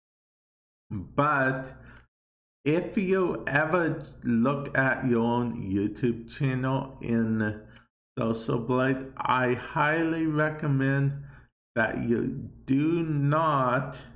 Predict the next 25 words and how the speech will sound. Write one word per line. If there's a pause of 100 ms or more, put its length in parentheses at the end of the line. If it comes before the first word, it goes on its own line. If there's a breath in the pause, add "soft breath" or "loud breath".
(360)
I
repeat,
do
not
go
to
feature
projections,
which (420 loud breath)
I
literally
just
clicked
on, (720 soft breath)
because (100)
it
gives
you
an (140)
estimate, (560 loud breath)
and (400)
according
to (140)
this, (160)
it's